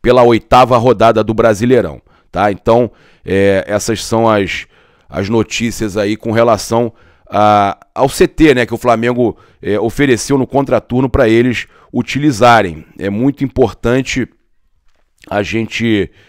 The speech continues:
poder ajudar nesse momento que, que é terrível,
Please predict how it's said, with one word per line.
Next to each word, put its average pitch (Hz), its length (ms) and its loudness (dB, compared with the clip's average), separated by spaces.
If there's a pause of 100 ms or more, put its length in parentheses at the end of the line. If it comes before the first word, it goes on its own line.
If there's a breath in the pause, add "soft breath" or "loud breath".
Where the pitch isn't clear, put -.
(320 soft breath)
poder 117 300 2
ajudar 113 380 2
nesse 117 220 -4
momento 107 580 -4
que, 92 440 -10 (260 soft breath)
que 113 160 -2
é 110 80 2
terrível, 113 720 -2